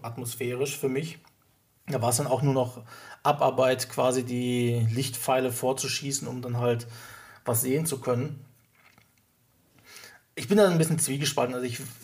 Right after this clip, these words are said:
ich sehe nicht, dass es höher ist als Breath of the Wild in den gesamten Wertungen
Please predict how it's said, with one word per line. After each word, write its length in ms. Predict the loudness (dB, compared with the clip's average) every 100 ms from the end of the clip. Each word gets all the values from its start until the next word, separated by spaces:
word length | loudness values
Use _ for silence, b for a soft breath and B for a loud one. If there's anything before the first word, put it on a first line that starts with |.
| -20 -20 -20 -20 -18 -8
ich 120 | -2
sehe 340 | 0 4 4
nicht, 280 | 4 0 2
dass 120 | 0
es 200 | 2 0
höher 280 | 4 6 6
ist 140 | 4 0
als 200 | -2 2
Breath 200 | 2 2
of 120 | 0
the 80 | 2
Wild 180 | 2 2
in 120 | -2
den 120 | -2
gesamten 460 | -2 -2 -2 -2 0
Wertungen 640 | 0 -2 -2 -2 -4